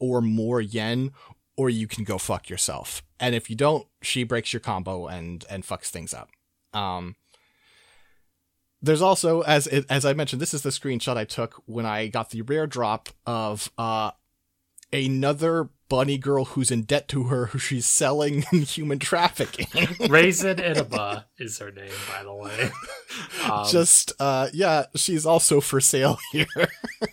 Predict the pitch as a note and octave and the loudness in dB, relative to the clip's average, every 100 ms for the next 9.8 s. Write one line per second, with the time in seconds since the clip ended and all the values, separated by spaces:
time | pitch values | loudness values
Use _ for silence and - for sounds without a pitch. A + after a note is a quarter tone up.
0 | - - A#3 A#3+ - E3 D3 C#3 - - | -6 -6 -4 0 6 8 8 4 0 0
1 | F3 - - - A3 - - F#3+ F#3 F3+ | 2 2 -4 -14 -12 -6 6 8 8 6
2 | - C#4+ C#4+ D4 - B3 B3+ G#3 A3 A3 | 4 -4 -4 -2 -2 -2 -2 -2 -2 -2
3 | A#3 G#3+ B3 A#3+ A#3 - - - A#2+ - | -6 -6 -10 -10 -8 -8 -8 -10 -12 -12
4 | - - D3+ D#3+ F3+ E3 D3+ - C#3+ C#3 | -10 -2 0 2 0 0 -2 -2 0 0
5 | D3+ B2+ B2 A2+ C3+ A2+ G#2 G#2+ F#2 - | 0 -4 -6 -6 -4 -4 -4 -8 -6 -8
6 | D#2 - - A2+ _ _ - - A#2 A2 | -10 -12 -12 -14 _ _ -14 -6 -4 -2
7 | G#2+ A2+ _ - - - E3+ F3+ E3+ F3 | -4 -8 _ -14 -8 -2 0 2 4 6
8 | G#3 F3+ E3 D#3 D3+ D3 B2 A2 A2 G2 | 6 6 4 2 2 0 0 0 -2 -2
9 | F2 F#2 C3+ D3 A#2+ A#2+ D#3 G3+ | -6 -6 -2 0 0 0 -2 -4